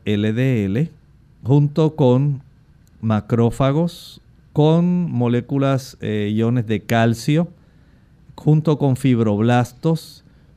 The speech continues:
y esto va tapizando la parte interna, endureciendo la arteria, quitándole la elasticidad, y eso es lo que se observa en esas imágenes. Cuando usted deja de usar los productos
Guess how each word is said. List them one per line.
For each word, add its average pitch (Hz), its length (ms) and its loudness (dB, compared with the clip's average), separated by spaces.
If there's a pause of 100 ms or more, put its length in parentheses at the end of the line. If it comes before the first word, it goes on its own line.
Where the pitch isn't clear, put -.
(280)
y 196 240 2
esto 180 360 2
va 170 640 2 (200)
tapizando 139 880 2
la 107 160 0
parte 117 300 -2
interna, 127 760 0
endureciendo 139 1200 0
la 147 100 0
arteria, 131 640 -2
quitándole 131 800 0
la 120 120 0
elasticidad, 131 840 -2
y 139 140 0
eso 135 200 -2
es 135 60 0
lo 135 120 -2
que 131 100 -2
se 135 140 -2
observa 120 520 -2
en 104 140 -2
esas 113 320 -6
imágenes. 135 760 -4 (1000)
Cuando 170 460 2
usted 156 320 0
deja 135 300 0
de 135 60 2
usar 131 340 -2
los 127 100 0
productos 117 640 -4